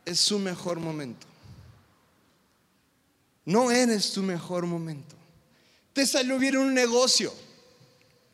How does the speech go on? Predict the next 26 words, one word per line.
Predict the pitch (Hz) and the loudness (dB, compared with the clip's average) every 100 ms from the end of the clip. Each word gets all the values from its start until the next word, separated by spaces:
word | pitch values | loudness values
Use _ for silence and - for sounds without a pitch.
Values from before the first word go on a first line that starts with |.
| - - - - | -20 -20 -16 -4
y | 185 | 0
ya | 190 185 | 0 0
eres | 180 175 175 | 0 0 -2
el | 156 | -4
exitoso. | 156 139 123 123 - - _ _ _ _ _ _ _ _ - _ | -6 -10 -10 -12 -12 -16 _ _ _ _ _ _ _ _ -20 _
Te | 302 | 2
salió | 254 269 277 269 | 4 6 6 6
mal | 294 277 | 4 4
un | 294 381 359 | 4 6 6
negocio | 311 294 339 - 294 202 101 - - - - - | 4 4 4 4 4 2 -2 -12 -20 -20 -10 -2
y | 139 | 0
ya | 165 151 147 | 0 0 0
eres | 139 131 143 | -2 -4 -6
el | 123 | -8
fracasado. | 127 117 101 - - - _ _ _ _ _ _ _ _ _ _ _ _ _ _ _ _ _ _ _ _ _ _ _ _ _ _ _ _ _ _ 127 | -10 -10 -10 -10 -10 -16 _ _ _ _ _ _ _ _ _ _ _ _ _ _ _ _ _ _ _ _ _ _ _ _ _ _ _ _ _ _ -14
Mi | 139 185 | -6 -2
esposa | 180 160 208 214 - 202 | -2 0 2 2 2 0
y | |
yo | 190 233 | 0 0
nos | 233 220 | 0 -2
casamos | - 175 214 226 247 233 | -2 -2 0 2 0 0
con | 180 160 | -2 -2
un | 196 208 | 0 0
chorro | - 214 214 214 | -2 -2 -2 -2
de | 196 | -4
expectativa | 180 - 190 175 - 160 - 220 240 226 220 214 226 | -6 -4 -6 -6 -8 -12 -8 -2 -2 -2 -4 -4 -6